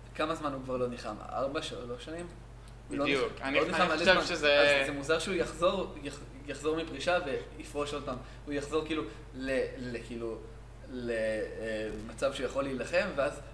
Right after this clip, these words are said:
Speaker 1: יפרוש עוד פעם. זה נראה לי קצת
Speaker 2: זה
Speaker 1: חסר
Speaker 2: מאוד תלוי
Speaker 1: פואנטה.
Speaker 2: מתי נגמר לו החוזה.
Speaker 1: אני לא חושב... היה לו חוזה.
Speaker 2: כי אם, אם נגיד, אוקיי, הוא עשה הפסקה של ארבע שנים, או לא משנה מה קרה לו, ונשאר לו עוד קרב אחד, אז מן הסתם הוא, כאילו, יסיים את החוזה,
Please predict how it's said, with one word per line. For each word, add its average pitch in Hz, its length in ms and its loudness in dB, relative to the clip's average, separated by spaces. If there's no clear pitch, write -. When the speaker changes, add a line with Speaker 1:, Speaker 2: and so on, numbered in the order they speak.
Speaker 1:
יפרוש 139 420 -4
עוד 127 140 -2
פעם. 110 120 -6
זה 117 120 -10
נראה 127 180 -2
לי 147 60 -2
קצת 143 180 -4
Speaker 2:
זה 135 160 0
Speaker 1:
חסר 135 100 4
Speaker 2:
מאוד 156 140 8
תלוי 170 220 8
Speaker 1:
פואנטה. 156 240 4
Speaker 2:
מתי 151 100 2
נגמר 147 200 6
לו 151 120 10
החוזה. 113 420 2
Speaker 1:
אני 139 200 -2
לא 143 80 2
חושב... 143 260 -6
היה 135 200 0
לו 165 80 0
חוזה. 131 200 -10
Speaker 2:
כי 127 240 4
אם, 160 200 4
אם 165 180 4
נגיד, 160 340 4
אוקיי, 139 260 2
הוא 117 100 6
עשה 120 180 4
הפסקה 127 360 2
של 123 180 0
ארבע 120 180 2
שנים, 143 420 0
או 107 260 -4
לא 127 140 0
משנה 139 280 2
מה 147 120 2
קרה 143 280 6
לו, 165 260 4
ונשאר 117 500 2
לו 123 60 4
עוד 123 120 4
קרב 117 180 2
אחד, 143 340 6
אז 107 80 -6
מן 104 140 -8
הסתם 117 360 -2
הוא, 110 160 -4
כאילו, 110 320 -6
יסיים 117 420 2
את 117 100 -8
החוזה, 123 400 2